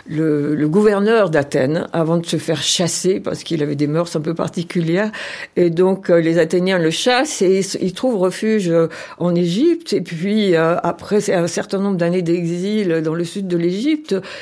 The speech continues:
il revient sur Alexandrie en se disant que peut-être là, il va pouvoir trouver une, une manière de, euh, finalement de, de, de poursuivre sa trajectoire. Il est philosophe quand même, hein. Il a été lui aussi un élève d'Aristote.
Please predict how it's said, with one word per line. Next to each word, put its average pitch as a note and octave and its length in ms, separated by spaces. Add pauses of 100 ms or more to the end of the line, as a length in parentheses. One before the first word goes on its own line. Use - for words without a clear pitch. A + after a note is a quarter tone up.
(140)
il G3 160
revient G3 400
sur F#3+ 180
Alexandrie F3+ 640
en A3+ 60
se F#3+ 100
disant F3+ 280
que F#3+ 100
peut-être F#3 560
là, F3+ 240
il F#3+ 80
va E3+ 80
pouvoir F3 340
trouver F3+ 380 (320)
une, F3 260
une F3+ 220
manière F#3+ 420
de, E3+ 300 (320)
euh, E3+ 340
finalement F3+ 840
de, D#3+ 300
de, D#3+ 200
de D#3 200
poursuivre F#3+ 880 (260)
sa - 220
trajectoire. G3 420
Il A3 80
est F3+ 40
philosophe G3+ 600
quand E3 140
même, D#3+ 260
hein. F#3 260
Il D#3+ 80
a D#3+ 80
été F3 220
lui F#3+ 140
aussi F#3 320
un G3 120
élève E3+ 260
d'Aristote. F#3 640